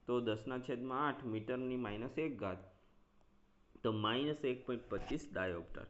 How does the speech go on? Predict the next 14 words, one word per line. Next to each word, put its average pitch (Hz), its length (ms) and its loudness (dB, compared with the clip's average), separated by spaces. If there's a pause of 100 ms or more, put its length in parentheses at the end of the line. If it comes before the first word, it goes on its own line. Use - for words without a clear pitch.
(480)
આ 139 160 8
ખામીને 143 480 2
નિવારવા 120 500 2
માટે 107 320 0
માઇનસ 120 680 2
એક 131 180 0
પોઇન્ટ 127 200 0
પચીસ 127 360 -2
ડાયોપ્ટર 107 460 -2
ધરાવતા 95 640 -4 (260)
અંતર્ગોળ 151 600 2
લેન્સનો 110 460 -2
ઉપયોગ 107 340 -2
કરવો 95 500 -2